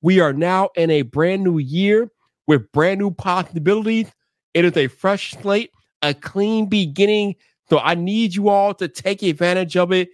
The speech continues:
and go out there and live your best lives up. Now, with that out of the way, on today's podcast, I want to talk about something that we don't really talk about too much here on vidIQ,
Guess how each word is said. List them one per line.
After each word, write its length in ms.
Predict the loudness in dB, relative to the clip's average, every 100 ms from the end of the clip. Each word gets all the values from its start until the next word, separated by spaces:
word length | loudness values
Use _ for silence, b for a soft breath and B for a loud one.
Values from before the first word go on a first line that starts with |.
| b _ -2
and 200 | -2 2
go 160 | 2
out 260 | 2 2 0
there 360 | 0 2 0 -6 _ _
and 240 | 0 2 2
live 260 | 2 2
your 160 | 2 0
best 380 | 2 0 0 -4
lives 680 | -6 -2 0 0 0 -2 0
up. 240 | -2 -2 _ _ _ _ _ _ _ _ _ _ _ _
Now, 340 | 2 2 -2 _ _ _ _ _ _ _ _ 2
with 240 | 2 2
that 160 | 2 2
out 160 | 0
of 80 | 0
the 60 | 2
way, 520 | 2 4 2 -2 -8 _ _ _ _ _ _ _ _ _ 2
on 200 | 4 4
today's 360 | 2 2 2 0
podcast, 800 | 0 0 0 0 0 0 -2 -6 _ _ _ _ _ _
I 160 | 0 0
want 260 | 0 0 0
to 160 | -2
talk 220 | -2 -2 -2
about 520 | 0 0 0 -2 -6
something 240 | -6 -2
that 180 | -2 -2
we 60 | -4
don't 220 | -6 -6
really 180 | -6 -4
talk 240 | -4 -2
about 240 | 0 0
too 100 | 0
much 200 | -2 -2
here 120 | 0 0
on 120 | 0
vidIQ, 680 | 0 0 -2 0 2 2